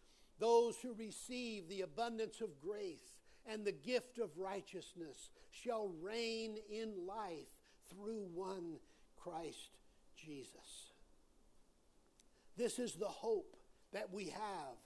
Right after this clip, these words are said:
as people who were born in sin and shapen in iniquity. Every one of us who are here have been touched by sin.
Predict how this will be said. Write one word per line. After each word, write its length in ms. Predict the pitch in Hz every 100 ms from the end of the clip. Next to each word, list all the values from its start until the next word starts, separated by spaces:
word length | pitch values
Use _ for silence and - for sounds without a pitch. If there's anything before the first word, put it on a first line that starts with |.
| - - - -
as 260 | 208 202 - -
people 500 | - 240 - 202 202
who 140 | 226
were 160 | 214 190
born 520 | 135 202 220 220 208
in 220 | 214 208
sin 600 | 185 - 208 196 165 131 - - -
and 240 | 214 208 165
shapen 480 | - 226 202 196
in 140 | 196 196
iniquity. 720 | 196 196 196 175 - - 120 - - -
Every 440 | - 262 233 254 247
one 280 | 220 240 247
of 100 | 226
us 280 | 214 202
who 180 | - 220
are 140 | 202 156
here 400 | 240 240 185 143 - - -
have 260 | 240 202
been 200 | 208 220
touched 500 | - - 240 - -
by 180 | 202 208
sin. 560 | 196 - 226 208 156